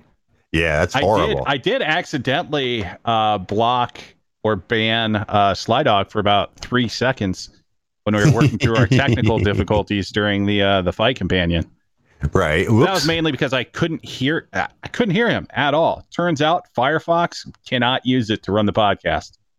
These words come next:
Speaker 1: Oh, that's good to know. Yeah, that's, I use Google Chrome.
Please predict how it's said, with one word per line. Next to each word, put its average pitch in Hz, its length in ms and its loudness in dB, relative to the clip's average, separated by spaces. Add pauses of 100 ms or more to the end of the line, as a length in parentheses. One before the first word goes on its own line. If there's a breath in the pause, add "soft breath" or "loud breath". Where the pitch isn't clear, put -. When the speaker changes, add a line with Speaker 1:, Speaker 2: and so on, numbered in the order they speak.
(240)
Speaker 1:
Oh, 85 880 2
that's 71 240 0
good - 220 -2
to 76 80 0
know. 87 180 4
Yeah, 78 220 2
that's, 78 200 0
I 71 100 0
use 85 200 0
Google 65 320 0
Chrome. 69 420 -2